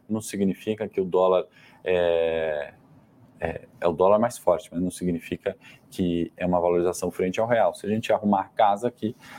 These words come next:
é, a gente pode ter uma valorização além do dólar, tá? Então, só um comentário pra gente olhar também, é, pra quem olha principalmente, é, câmbio, né? Pra quem opera aí os contratos futuros, mini dólar, dólar,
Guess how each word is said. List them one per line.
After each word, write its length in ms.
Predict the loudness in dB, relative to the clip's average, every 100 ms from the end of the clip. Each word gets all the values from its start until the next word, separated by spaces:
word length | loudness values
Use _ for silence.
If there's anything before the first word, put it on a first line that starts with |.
| -8
é, 540 | -2 2 2 0 -2 -4
a 60 | -2
gente 180 | -2
pode 320 | 0 -2 -2 -2
ter 100 | 0
uma 120 | 2
valorização 580 | 4 2 0 -4 -4 0
além 300 | 0 -2 -6 _ _ _ _ -20 -20 _ -20 -6 0
do 140 | 2
dólar, 320 | 4 2 0 -4
tá? 100 | -4
Então, 220 | -2 -2
só 160 | 0 -2
um 60 |
comentário 480 | 0 0 4 2 2 -6 -20 _
pra 120 | 2
gente 260 | 4 2 2
olhar 240 | 2 2
também, 360 | 0 -2 -2 -4 -12 -20 -20 -4
é, 880 | 0 2 2 2 2 0 -4 -8 -12 -16 -20 _ _ _ _ -20 -20 -20 -4 2
pra 120 | 2
quem 180 | 0 0
olha 240 | 0 0
principalmente, 1000 | -6 -4 -2 0 -2 -4 -6 -6 -8 -10 -14
é, 260 | -10 -10 -10
câmbio, 480 | 0 2 2 0 -4
né? 140 | -6
Pra 160 | -8 -6
quem 160 | -6
opera 360 | -6 -2 0 0
aí 80 | -2
os 100 | -4
contratos 380 | -8 -8 -10
futuros, 720 | -16 -8 -2 0 -2 -10 -18 -2
mini 220 | 0 0
dólar, 400 | 4 6 6 2
dólar, 400 | 4 6 6 2